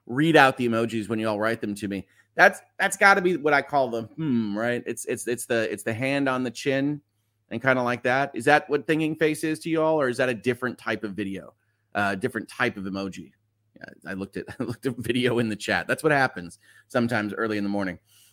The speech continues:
Um, so I, I think it's, I think it's this one, uh, but I'm not entirely sure. So if you have a different thought about what's the thinking face emoji,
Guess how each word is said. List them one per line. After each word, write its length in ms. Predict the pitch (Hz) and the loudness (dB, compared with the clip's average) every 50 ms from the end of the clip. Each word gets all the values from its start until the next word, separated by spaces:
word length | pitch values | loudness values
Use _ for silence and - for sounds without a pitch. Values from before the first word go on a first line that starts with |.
| _ - | _ -4
Um, 340 | - 107 110 107 107 110 104 | 0 0 2 2 2 0 0
so 140 | 101 - 135 | 4 6 6
I, 100 | 123 127 - 120 | 6 6 4 2
I 40 | 143 | 2
think 260 | 143 - 202 202 202 | 4 4 4 4 4
it's, 280 | 185 - - - - - - | 2 0 0 -4 -8 -6 -6
I 40 | 143 | -6
think 180 | - - 156 147 | -2 -2 -2 -2
it's 120 | 151 - | -2 -2
this 240 | - 123 117 - - | -2 -4 -4 -4 -6
one, 240 | 98 90 82 85 - _ _ _ _ _ _ _ _ - - | -8 -8 -8 -12 -18 _ _ _ _ _ _ _ _ -8 -4
uh, 220 | 98 98 98 92 | -4 -2 -2 -4
but 180 | 71 104 120 117 | -2 2 2 2
I'm 80 | 110 | 4
not 180 | 113 117 107 87 | 4 2 0 0
entirely 440 | 104 - 110 107 101 98 95 90 95 | -2 0 2 2 2 2 2 -2 -6
sure. 240 | - - 95 87 | -6 -6 -6 -6
So 100 | - - | -4 -4
if 60 | 117 131 | 0 0
you 40 | |
have 60 | 135 135 | 0 0
a 100 | 131 113 | 2 4
different 320 | 151 156 156 170 135 - | 4 4 4 4 0 2
thought 240 | - 139 135 131 127 | 4 4 6 6 6
about 280 | 123 127 110 98 101 | 4 4 2 2 2
what's 260 | 113 120 120 120 - - | 0 0 0 0 -2 -4
the 180 | 120 113 98 - _ - | -4 -4 -6 -4 _ 2
thinking 360 | 143 131 123 131 131 127 117 | 2 2 2 2 0 0 0
face 280 | - 120 117 117 - | 0 0 0 0 0
emoji, 500 | - 104 101 101 107 98 95 95 92 92 | -2 -4 -2 -2 -4 -4 -6 -8 -10 -10